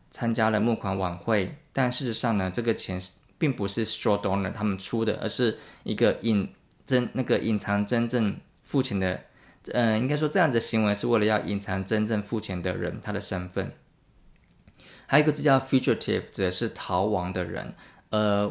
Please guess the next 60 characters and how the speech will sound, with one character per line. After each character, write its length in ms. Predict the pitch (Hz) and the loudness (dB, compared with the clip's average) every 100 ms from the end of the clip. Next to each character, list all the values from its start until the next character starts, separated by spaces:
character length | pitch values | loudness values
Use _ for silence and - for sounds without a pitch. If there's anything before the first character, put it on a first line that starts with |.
| - | 0
为 140 | 156 | 2
的 120 | 131 107 | 2 2
就 120 | 117 | 0
是 160 | - | -4
可 160 | 127 110 | -2 0
以 380 | 104 98 98 92 | 0 0 -4 -6
避 180 | 160 139 | 0 2
免 220 | 104 92 - | 2 0 -2
逮 200 | - 113 | 0 0
捕 220 | 95 90 | 0 -4
啊、 240 | 87 87 98 | -2 -4 -6
起 260 | - - 76 | -8 -6 -8
诉 220 | - 101 | -6 -6
或 80 | 101 | -4
是 140 | 101 | -6
羁 300 | - 92 90 | -6 -6 -2
押。 320 | 90 87 98 - _ _ _ _ _ _ - | -2 -4 -8 -16 _ _ _ _ _ _ -8
好， 140 | 90 | -6
这 140 | 107 | -4
个 40 | 104 | -2
叫 160 | 101 | -2
fugitive。 580 | 98 - 101 98 - 95 - - - - | -4 -4 -4 -4 -6 -12 -14 -20 -20 -10
所 180 | - 180 | 0 2
以 220 | 175 - - | 2 -2 -4
Carrie 400 | 131 135 135 110 | 0 2 2 2
呢， 200 | 101 98 | 0 0
在 180 | - 110 | -2 0
这 140 | 120 | 0
一 60 | 110 | 0
段 180 | 110 | 0
所 160 | 107 101 | 0 -2
指 160 | - 87 | -4 -4
就 160 | 107 | -4
是 180 | 101 117 | -2 -4
说， 320 | 104 110 - - - | -4 -2 -4 -8 -4
Michelle 320 | 127 117 170 160 | 0 2 4 4
的 80 | |
指 240 | 123 95 92 | 4 0 -2
控 200 | 123 117 | -2 -2
中 160 | 113 | 0
有 120 | 110 104 | 0 0
两 240 | 104 87 | 0 -2
个 80 | 87 | -4
大 240 | - 104 | -2 -2
的 100 | 92 | -4
方 260 | 90 92 98 | -4 -4 -4
向。 320 | - 104 87 - - - | -4 -4 -4 -10 -20 -16
首 200 | - 110 | -4 -2
先 180 | - 127 | 0 2
呢， 100 | 127 | 2
是 360 | 127 139 117 - - _ _ _ - | 2 2 0 -2 -16 _ _ _ -2
怀 180 | 113 | 2
疑 140 | 147 131 | 2 0
他 300 | - 131 131 | -2 0 2
违 260 | 117 110 | 4 2
反 240 | 139 120 98 | 2 0 0
了 140 | 98 | -2
选 320 | 95 - 90 | -4 -4 -4
举 240 | 98 98 101 | -2 -4 -4
法， 400 | - 104 - | -2 -4 -6